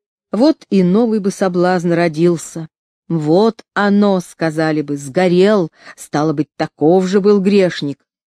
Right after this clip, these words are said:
Завтра пойду вон из Москвы, вернусь к братии своей, паду пред нею на колени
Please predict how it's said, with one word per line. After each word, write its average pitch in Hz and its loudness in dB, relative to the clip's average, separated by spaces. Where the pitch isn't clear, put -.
Завтра 185 -4
пойду 139 -4
вон 147 -2
из 127 -10
Москвы, 120 -10
вернусь 165 0
к 139 -6
братии 165 -2
своей, 147 -4
паду 170 0
пред 156 -2
нею 147 -2
на 139 -6
колени 190 0